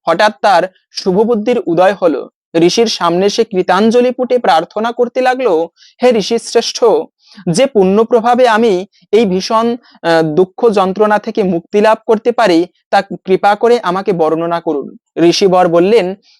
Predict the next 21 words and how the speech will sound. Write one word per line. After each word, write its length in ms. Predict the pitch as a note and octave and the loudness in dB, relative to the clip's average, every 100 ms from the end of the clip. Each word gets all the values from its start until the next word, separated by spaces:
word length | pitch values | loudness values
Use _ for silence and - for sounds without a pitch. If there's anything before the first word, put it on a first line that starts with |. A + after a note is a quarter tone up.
| F3+ | -4
"বৈশাখ 380 | E3+ G#3+ - C4 | 0 0 2 -2
মাসের 320 | A#3+ B3 C4+ | -2 -4 -4
শুক্লপক্ষে 720 | B3+ - G#3 G#3+ G3+ G3+ - A3 | -6 -6 -6 -4 -2 -4 -2 -2
মোহিনী 380 | D#3+ D#3 G#3 A#3+ | -2 0 2 2
নামে 240 | B3 B3 | 2 2
যে 200 | A3+ B3+ - - - | 2 0 -2 -18 -4
প্রসিদ্ধ 640 | E3+ - A3 G#3+ A#3+ A#3 A#3 - - | -4 0 -2 -2 0 0 0 -20 -4
একাদশী 540 | E3+ D3+ F3 G3+ A#3+ B3+ | -2 0 2 0 2 0
আছে, 400 | A3+ C4 F3 G3 _ _ | 0 0 -2 -2 _ _
তুমি 160 | A#3 B3 | -2 -2
সেই 180 | C#4 C4 | 0 -2
ব্রত 260 | E3+ E3 | 0 0
পালন 380 | G#3+ F#3 E3+ D#3+ | 0 2 0 0
করো। 240 | C#3+ A#2 - - _ _ _ | -4 -6 -8 -16 _ _ _
এই 160 | F#3 A3+ | 2 2
ব্রতের 340 | G#3+ G#3+ A#3 | 2 2 2
ফলে 240 | A3+ G#3+ A3 | 0 -2 0
মানুষের 540 | F3+ G3 - A3 F3 - _ - E3+ | 0 -2 -2 -2 -2 -6 _ -4 -2
বহু 200 | G#3 C4 | 0 0
জন্মার্জিত 720 | F3+ E3 E3+ F#3+ G#3 A#3+ A#3 | 0 0 0 0 -2 -2 -2
পর্বত 460 | - F3 E3+ A3+ | 0 2 2 2